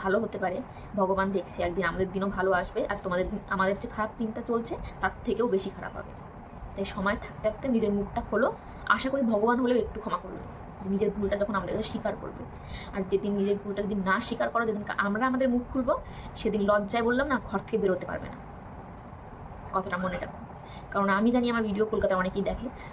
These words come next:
আর হয়তো বা তোমাদের কাছেও আমার ভিডিও যেতে পারে। আর যদি গিয়ে থাকে, তো সেই জিনিসটাকে ভালো করে দেখো আর বোঝো যে আমরা যা হারিয়েছি, এর কষ্ট ঠিক কতটা। আর তোমরা যদি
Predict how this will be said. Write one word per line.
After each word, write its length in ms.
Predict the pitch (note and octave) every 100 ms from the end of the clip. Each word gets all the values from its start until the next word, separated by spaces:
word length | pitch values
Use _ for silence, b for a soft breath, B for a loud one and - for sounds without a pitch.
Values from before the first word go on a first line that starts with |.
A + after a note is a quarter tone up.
| B
আর 120 | G3
হয়তো 340 | G3+ G#3+ -
বা 100 | C4 B3+
তোমাদের 280 | A3 G#3 G#3+
কাছেও 280 | G3+ G3 B3+
আমার 160 | G#3+
ভিডিও 200 | G3+ G3
যেতে 240 | F#3+ F#3+ F3 -
পারে। 180 | - - - - - - - -
আর 80 | G3+ -
যদি 200 | G3 A3 -
গিয়ে 180 | A3 A3+
থাকে, 360 | A3+ F#3 G3+ C4+ - B B - -
তো 60 | G3
সেই 200 | - F#3
জিনিসটাকে 500 | F#3+ F#3+ - G#3+ C#4 - - - - -
ভালো 200 | F3+ F#3+
করে 140 | F#3 G3
দেখো 320 | F#3+ F3+ A3+
আর 160 | - F#3+
বোঝো 420 | F3+ G3 F#3 - B B B -
যে 100 | -
আমরা 260 | G3 F#3+ G#3
যা 120 | G#3+
হারিয়েছি, 600 | G#3+ G3 A3 B3 - G#3 B3+ - - -
এর 100 | F#3+ -
কষ্ট 220 | G3 - -
ঠিক 100 | A3+ -
কতটা। 300 | G3 F#3+ - - - - - - - F3
আর 60 | - B B -
তোমরা 200 | G#3 A3
যদি 120 | A3+